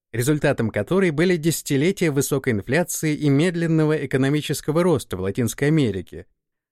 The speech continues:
а также к тридцатым годам и первой стадии национализации нефтедобывающей отрасли Мексики. После совещаний с народом в форме неофициального опроса общественного мнения, охватившего одну целую две десятых процента зарегистрированных избирателей,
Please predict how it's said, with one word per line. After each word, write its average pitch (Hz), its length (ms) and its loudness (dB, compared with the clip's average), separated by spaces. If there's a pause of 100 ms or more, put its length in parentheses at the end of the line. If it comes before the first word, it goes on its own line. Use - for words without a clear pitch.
а 107 120 -2
также 185 300 0
к - 80 -8
тридцатым 143 500 0
годам 151 300 2
и 143 160 -4
первой 180 320 0
стадии 147 400 0
национализации 147 960 0
нефтедобывающей 117 960 -2
отрасли 123 560 -4
Мексики. 113 640 -4 (680)
После 160 380 2
совещаний 151 640 2
с - 80 -6
народом 135 520 0
в - 60 -18
форме 143 260 4
неофициального 143 720 0
опроса 117 340 0
общественного 104 640 -2
мнения, 139 520 0 (340)
охватившего 151 640 0
одну 143 280 0
целую 127 460 0
две 120 220 0
десятых 120 480 -2
процента 120 520 0
зарегистрированных 104 800 -2
избирателей, 101 640 -2